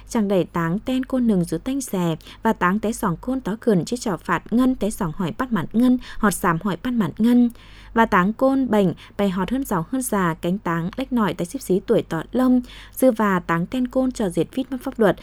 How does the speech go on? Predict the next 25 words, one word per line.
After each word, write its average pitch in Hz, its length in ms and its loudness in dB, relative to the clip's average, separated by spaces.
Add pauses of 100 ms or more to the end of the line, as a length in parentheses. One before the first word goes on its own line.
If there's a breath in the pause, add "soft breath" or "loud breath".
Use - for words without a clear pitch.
(140)
hư 247 100 2
báo 202 180 2
trò 220 260 -4
án 170 180 -2
phạt. 196 260 0 (720 soft breath)
Và 233 100 4
táng 208 300 6
té 196 140 2
sàm 202 280 0
côn 262 180 0
tó 185 140 0
khẩn 202 260 0
giúp 165 160 -2
thanh 269 140 -4
xe, 185 340 0
phạt 190 120 0
té - 180 -2
xí 196 280 0
hỏi 185 240 -2
họt 175 200 -2
húc 254 120 -6
hỏi - 240 0
bắt 254 100 0
mặn 214 240 0
ngân. 247 320 4